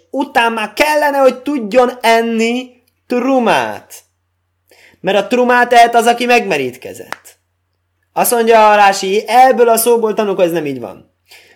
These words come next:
De Rába ez a truma lefise, zut vila jom aroch. Mert úgy számítja a Tóra, mint hogyha ez egy hosszú napon keresztül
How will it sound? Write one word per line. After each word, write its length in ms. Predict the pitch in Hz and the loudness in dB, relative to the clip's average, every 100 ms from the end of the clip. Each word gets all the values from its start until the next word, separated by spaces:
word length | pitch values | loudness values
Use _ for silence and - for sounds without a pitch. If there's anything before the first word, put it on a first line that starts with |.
| - | -4
De 80 | 185 | 0
Rába 220 | 220 220 | 2 2
ez 240 | 220 220 | 0 -2
a 80 | 226 | -2
truma 240 | 226 196 | -2 -4
lefise, 480 | 139 139 160 156 165 | -4 -6 -8 -4 -4
zut 520 | 160 160 247 247 247 175 160 | -4 -4 -2 -4 -4 -8 -8
vila 680 | 170 247 254 247 240 233 233 | -4 -4 0 2 4 4 2
jom 500 | 196 190 214 220 220 - | -2 0 2 2 -2 0
aroch. 560 | 208 214 220 - - _ _ _ _ - | 4 6 4 0 -8 _ _ _ _ -8
Mert 300 | 170 185 190 | -2 -2 -2
úgy 180 | 240 240 | -6 -2
számítja 580 | - 233 233 226 233 | 0 2 0 -2 2
a 100 | 220 | 2
Tóra, 320 | 220 226 226 226 | 4 4 4 4
mint 160 | 220 | 2
hogyha 180 | 220 220 | 0 0
ez 80 | 214 | 0
egy 220 | 208 - _ | -2 -6 _
hosszú 1080 | - 302 330 311 285 - - - 254 226 220 | 0 2 6 6 6 2 -10 -10 -6 -2 -2
napon 500 | 214 214 214 202 190 | 0 0 0 -2 -4
keresztül 800 | 185 180 175 175 180 160 139 120 | -4 -2 -2 -2 -4 -4 -4 -12